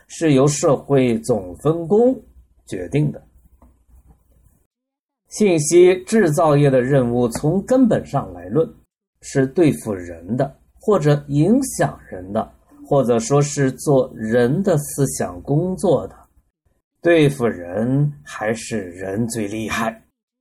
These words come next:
当然，现在有很多人都在鼓吹数据智能将会超过人。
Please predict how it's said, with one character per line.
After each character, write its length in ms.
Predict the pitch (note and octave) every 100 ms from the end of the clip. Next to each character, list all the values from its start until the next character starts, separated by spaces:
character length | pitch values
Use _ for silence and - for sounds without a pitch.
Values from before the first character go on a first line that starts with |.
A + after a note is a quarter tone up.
| _
当 180 | - E3
然， 320 | D#3 C#3 F#3+ - _
现 220 | - G#3+
在 180 | F#3+ F#3
有 140 | F3 F#3+
很 380 | - C3 A#2
多 220 | B2 A3+ B3
人 260 | B2+ C3+
都 160 | C#3 C3+
在 240 | C3+ A#2+
鼓 320 | A2+ A2+ G2+
吹 340 | G2+ - F#3 F#3
数 320 | - - F3 C#3+
据 240 | C3+ B2
智 320 | A#2 E3+ B2+
能 400 | A2 G#2+ C#3 D3+
将 260 | D3+ E3 E3+
会 320 | D3+ D3 A#2
超 400 | - - F3+ A#3+
过 240 | A#3+ C4+ C#3
人。 280 | - F2